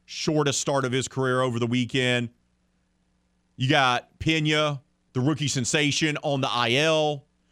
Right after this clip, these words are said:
Alex Bregman can't hit anything right now. Man is struggling. The worst slump of his career, either college or pros.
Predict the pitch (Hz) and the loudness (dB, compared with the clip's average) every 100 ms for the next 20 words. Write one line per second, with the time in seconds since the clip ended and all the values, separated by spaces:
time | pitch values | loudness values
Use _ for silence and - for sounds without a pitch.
0 | _ _ - 139 151 131 110 147 151 135 | _ _ -2 0 2 0 -2 0 2 0
1 | 143 - 151 123 - 143 147 - _ _ | -2 -2 -4 -4 -4 0 0 -2 _ _
2 | - 151 151 170 156 151 147 151 143 147 | -4 -2 0 0 0 2 0 0 0 0
3 | 147 131 _ _ _ _ _ _ _ _ | -2 -4 _ _ _ _ _ _ _ _
4 | - 101 120 95 - - 147 98 71 - | -6 0 0 0 -6 -2 -2 -2 -8 -20
5 | _ _ _ _ 110 98 139 143 - 135 | _ _ _ _ -6 -2 -2 -2 -2 -2
6 | 113 98 117 110 - 110 107 110 110 98 | -2 -2 -2 -4 -4 -2 -2 -4 -8 -8
7 | - 127 123 104 123 110 - 62 - | -4 -2 -2 -4 -8 -8 -10 -16 -18